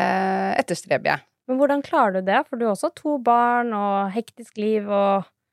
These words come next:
Speaker 2: hvordan, hvordan får du det til? <laughs>
Speaker 1: Nei, det er, eh, altså,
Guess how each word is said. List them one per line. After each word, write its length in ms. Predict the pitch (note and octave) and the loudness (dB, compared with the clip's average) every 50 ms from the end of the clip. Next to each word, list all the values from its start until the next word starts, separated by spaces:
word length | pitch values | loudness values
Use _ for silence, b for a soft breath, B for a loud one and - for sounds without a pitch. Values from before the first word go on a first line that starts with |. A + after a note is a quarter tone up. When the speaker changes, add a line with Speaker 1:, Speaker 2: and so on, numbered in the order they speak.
| _ _ _ _ - | _ _ _ _ -2
Speaker 2:
hvordan, 160 | A#3+ B3 B3 - _ _ _ - | -2 -2 -4 -6 _ _ _ -10
hvordan 240 | A#3 A#3 B3 B3+ A#3+ _ _ _ _ _ _ _ - - | -6 -4 -4 -4 -6 _ _ _ _ _ _ _ -4 -4
får 100 | A3 G#3 | -2 -2
du 60 | G#3 A3 | -4 -6
det 60 | A3+ _ _ _ _ _ _ - - | -10 _ _ _ _ _ _ -10 -10
til? 120 | C#4 F#4+ - _ _ _ - | -10 -10 -12 _ _ _ -8
<laughs> 140 | A3 - - | -8 -2 2
Speaker 1:
Nei, 160 | C4 C#4+ D4 | 2 4 4
det 140 | B3+ A#3 - - - | 4 2 0 2 2
er, 400 | - A3+ G#3+ G#3 G#3+ G#3 G#3+ A3 | 2 2 2 2 2 0 0 0
eh, 960 | A3 G#3+ G#3+ G#3+ G#3+ G#3+ G#3+ G#3+ G#3+ G#3+ G#3 G#3 G#3 G#3 G#3 G#3 G#3 G#3 G#3 - _ _ _ _ _ _ _ _ _ _ _ - | 0 0 0 0 0 0 -2 -2 -2 -2 -2 -2 -4 -4 -4 -4 -4 -4 -6 -8 _ _ _ _ _ _ _ _ _ _ _ -6
altså, 220 | A3+ G#3+ A#3+ A#3+ | -4 -2 -2 -4